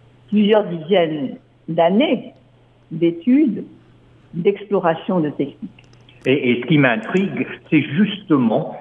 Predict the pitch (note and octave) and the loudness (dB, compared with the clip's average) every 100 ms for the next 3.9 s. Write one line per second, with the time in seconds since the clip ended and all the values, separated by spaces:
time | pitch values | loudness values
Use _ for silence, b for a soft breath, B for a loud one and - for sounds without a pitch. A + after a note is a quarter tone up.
0 | B A2+ A2 A#2+ - - F3+ B2+ A2+ E3 | B 2 2 2 0 0 2 2 2 2
1 | G#3 - B2+ - B2 A2+ A2+ - E3+ A#2+ | 2 2 0 0 0 0 0 2 2 2
2 | G2+ C3+ G#2+ G#2+ D3 D3 A2+ G2 F2+ - | 0 0 0 -2 -4 0 2 2 0 0
3 | B2+ A2 G#2+ A2+ - - F3+ D#3 | 0 2 2 -2 -2 -4 2 2